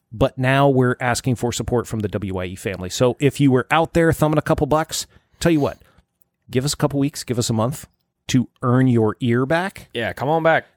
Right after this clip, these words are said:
Speaker 1: And come on back. And for you new folks, uh, we not only occasionally promise stuff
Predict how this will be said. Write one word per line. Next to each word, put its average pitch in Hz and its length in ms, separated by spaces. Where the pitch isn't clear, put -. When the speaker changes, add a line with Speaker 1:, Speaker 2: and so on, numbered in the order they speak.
Speaker 1:
And 131 160
come 147 160
on 151 160
back. 151 260
And 143 160
for 160 140
you 143 140
new 165 180
folks, - 520
uh, 123 400
we 135 260
not 143 280
only 156 420
occasionally 131 640
promise 160 400
stuff - 440